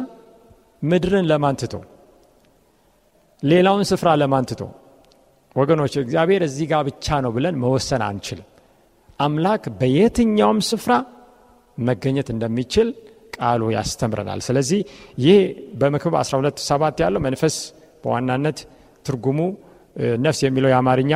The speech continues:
ከእንግሊዝኛውም ስንመለከት ነፈሽ፣ እ፣ ከዕብራይስጡም የእንግሊዝኛው ደግሞ ስፒሪት የሚለውን ይዛል። እና ያ ህይወት፣ ያ መንፈስ ወደ ፈጣሪው ይመለሳል፣ ወደ ህይወት ምንጭ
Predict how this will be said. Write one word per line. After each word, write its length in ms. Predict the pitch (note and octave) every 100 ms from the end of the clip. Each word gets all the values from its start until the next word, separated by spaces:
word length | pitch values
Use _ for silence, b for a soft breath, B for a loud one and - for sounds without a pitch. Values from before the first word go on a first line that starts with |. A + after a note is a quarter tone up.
| D3+
ከእንግሊዝኛውም 640 | A#2 A#2 A#2+ B2 C3 C3+
ስንመለከት 600 | C3 C3 C3+ C#3+ D#3 F3 - B B
ነፈሽ፣ 400 | A#2 B2+ E3 D#3+ - - - b b b b
እ፣ 80 | A#2+ B2 C3
ከዕብራይስጡም 560 | C3 A#2+ B2+ C#3 - D3
የእንግሊዝኛው 480 | B2 A#2+ A#2+ C3+ C3
ደግሞ 180 | D3 E3+ -
ስፒሪት 460 | - G3+ F3 D3
የሚለውን 380 | C3 B2 B2+ A#2+
ይዛል። 220 | A2 A#2+ C#3+
እና 120 | G#3 B3+ B B E3
ያ 200 | E3+ C4 C4
ህይወት፣ 380 | A#3 A#3 F#3+ F3
ያ 220 | F3 A#3 B3
መንፈስ 420 | A#3+ - F3+ A3 - - - - _ _ _ -
ወደ 280 | B2 D3+ F3 A3 C4 - -
ፈጣሪው 460 | - C3 C#3 A#2+ B2
ይመለሳል፣ 580 | A2 C3 B2+ A#2 A2+ A#2
ወደ 160 | D3 G3
ህይወት 280 | G3 G#3 G3
ምንጭ 340 | G3+ C4 B3+